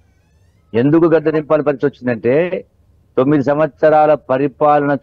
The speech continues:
చూసిన తర్వాత అవినీతి, మాట తప్పడం, ఏది అమలు చేయకపోవడం,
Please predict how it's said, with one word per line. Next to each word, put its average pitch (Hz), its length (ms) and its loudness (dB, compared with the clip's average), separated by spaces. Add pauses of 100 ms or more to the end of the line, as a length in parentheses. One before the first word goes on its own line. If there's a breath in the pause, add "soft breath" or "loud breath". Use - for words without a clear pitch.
చూసిన 135 240 -2
తర్వాత 120 800 0 (880)
అవినీతి, 139 920 0 (600)
మాట 120 380 0
తప్పడం, 135 680 -2 (840)
ఏది 139 240 2
అమలు 131 240 0
చేయకపోవడం, 131 680 0